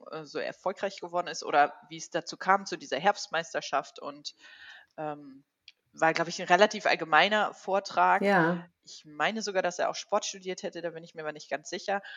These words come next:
Speaker 1: Und dann werden ganz oft auch, äh, ehemalige Studierende eingeladen, die dann sozusagen in bekannten Positionen sind.
Speaker 2: Mhm.
Speaker 1: Und, äh,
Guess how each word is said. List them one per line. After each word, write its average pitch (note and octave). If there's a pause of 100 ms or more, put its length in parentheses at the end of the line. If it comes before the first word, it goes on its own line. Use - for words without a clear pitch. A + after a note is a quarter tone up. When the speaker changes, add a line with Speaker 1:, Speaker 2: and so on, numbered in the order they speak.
(180)
Speaker 1:
Und E3
dann D#3+
werden D#3+
ganz D#3+
oft -
auch, D3
äh, E3
ehemalige D3
Studierende E3+
eingeladen, D3+
die C#3+
dann C#3
sozusagen B2+
in D3+
bekannten D3
Positionen D#3+
sind. D3+ (240)
Speaker 2:
Mhm. F3+
Speaker 1:
Und, D3
äh, C3+